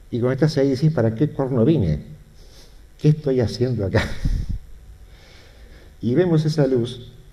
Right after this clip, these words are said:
que empieza a venir hacia nosotros. Y, bueno, yo había llevado cámara fotográfica. Jorge tenía, me acuerdo muy bien de eso, unos prismáticos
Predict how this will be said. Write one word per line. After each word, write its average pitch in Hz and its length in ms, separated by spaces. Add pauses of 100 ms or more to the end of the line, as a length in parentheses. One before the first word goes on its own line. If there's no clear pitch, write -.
(880)
que 110 80
empieza 135 240
a 127 60
venir 135 180
hacia 127 220
nosotros. 110 600 (2250)
Y, 127 500 (500)
bueno, 123 320 (1300)
yo - 160
había 143 100
llevado 113 360
cámara 110 260
fotográfica. 107 800 (720)
Jorge 110 360
tenía, 98 540 (560)
me 95 80
acuerdo 92 420 (120)
muy 92 180
bien 101 220
de 101 100
eso, 98 400
unos 98 200
prismáticos 90 920